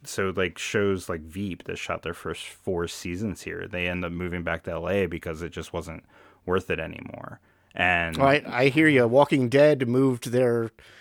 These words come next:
Speaker 2: story north and into Virginia,
Speaker 1: Mm-hmm.
Speaker 2: um, which is, I'm in Virginia, but they kept production in Georgia.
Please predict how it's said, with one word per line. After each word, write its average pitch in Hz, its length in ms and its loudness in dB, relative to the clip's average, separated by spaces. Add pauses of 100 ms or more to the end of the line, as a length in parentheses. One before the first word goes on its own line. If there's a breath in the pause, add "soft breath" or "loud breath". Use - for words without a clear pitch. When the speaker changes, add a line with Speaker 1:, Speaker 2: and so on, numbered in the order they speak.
(100)
Speaker 2:
story 123 880 6
north 127 680 4
and 123 200 -2
into 143 320 2
Virginia, 117 640 2 (100)
Speaker 1:
Mm-hmm. 87 520 -6
Speaker 2:
um, 110 400 0
which 120 180 -2
is, 113 100 -2
I'm 127 220 4
in 113 100 0
Virginia, 113 600 0 (200)
but 117 320 6
they 127 280 2
kept - 360 -2
production 123 480 0
in 107 120 -4
Georgia. 117 380 0